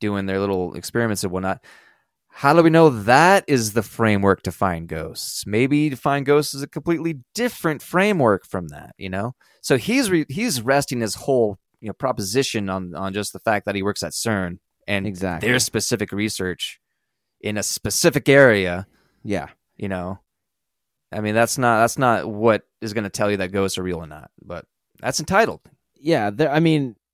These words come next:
Speaker 2: the ha-, the Hadron, um, the Hadron Collider is a big particle accelerator, and they're trying to break down atoms, molecules to, like, or electrons, I should say,
Speaker 1: Yeah.
Speaker 2: into the smallest pieces that they can,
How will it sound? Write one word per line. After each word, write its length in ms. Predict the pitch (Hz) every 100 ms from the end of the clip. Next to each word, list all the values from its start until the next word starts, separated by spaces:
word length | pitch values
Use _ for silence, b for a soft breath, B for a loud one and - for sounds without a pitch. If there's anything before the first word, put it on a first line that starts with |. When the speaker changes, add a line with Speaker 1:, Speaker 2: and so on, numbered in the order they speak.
| _ _
Speaker 2:
the 140 | 110 135
ha-, 260 | 170 151
the 140 | 131 135
Hadron, 680 | 151 170 151 143 127 113 - _ _ _ 101
um, 380 | 92 78 80
the 100 | 92
Hadron 360 | 113 156 139 120
Collider 500 | - 98 104 92 76
is 100 | 92
a 60 | 85
big 260 | 95 -
particle 420 | - 110 101 85
accelerator, 720 | 76 - 87 76 69 67 95 - _ -
and 100 | 107
they're 100 | 107
trying 400 | - 156 180 160
to 80 | 107 - -
break 400 | 104 120 - -
down 480 | 110 104 101 95 - _ _ _ _ _ _ _ _ _ _ _ -
atoms, 640 | 107 113 95 87 - - -
molecules 840 | 143 190 139 - 95 87 - - - -
to, 360 | 117 98 90 80
like, 400 | 101 98 85 - _ _ _
or 260 | 120 123 117
electrons, 560 | 139 143 - 104 80 78
I 60 |
should 200 | 92 -
say, 260 | - 52 107 _ _ _ b b b b
Speaker 1:
Yeah. 140 | 110
Speaker 2:
into 180 | 147 151
the 80 | 143
smallest 760 | - - 180 180 170 151 - -
pieces 440 | 175 151 110 87
that 160 | 107 -
they 120 | 117
can, 260 | 127 92